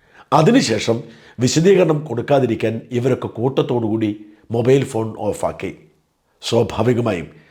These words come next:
ജീവനക്കാർക്കെതിരെ ജനരോഷമുണ്ടാവേണ്ടതാണ്. എനിക്കും ആദ്യം ഈ വാർത്ത കേട്ടപ്പോൾ എതിർപ്പ് തോന്നിയത് ജീവനക്കാരോടാണ്.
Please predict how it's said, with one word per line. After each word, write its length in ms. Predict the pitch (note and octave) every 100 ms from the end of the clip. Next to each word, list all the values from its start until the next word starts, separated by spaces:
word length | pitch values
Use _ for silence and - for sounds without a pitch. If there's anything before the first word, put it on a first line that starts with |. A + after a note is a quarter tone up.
| _ F#2+
ജീവനക്കാർക്കെതിരെ 800 | A#2 B2+ B2+ B2+ A#2+ A#2+ A2+ A#2 C3 - - _ G#2 A#2+
ജനരോഷമുണ്ടാവേണ്ടതാണ്. 1120 | B2+ C3 C3+ C3 B2 A#2+ A#2+ G2+ E2+ - - _ _ _ _ _ _ C3
എനിക്കും 320 | E3 D3+ E3+ E3 B2 C3
ആദ്യം 240 | C3+ C#3+
ഈ 20 | C3
വാർത്ത 240 | A#2+ A#2 C3+
കേട്ടപ്പോൾ 380 | A#2 A2 - A2+ G#2+ - A#2
എതിർപ്പ് 280 | B2+ A#2+ C3
തോന്നിയത് 340 | A#2 A#2 A2+ A2 - _ _ _ - G2+
ജീവനക്കാരോടാണ്. 800 | B2+ B2+ A#2+ G2+ F2 C#2 A#1+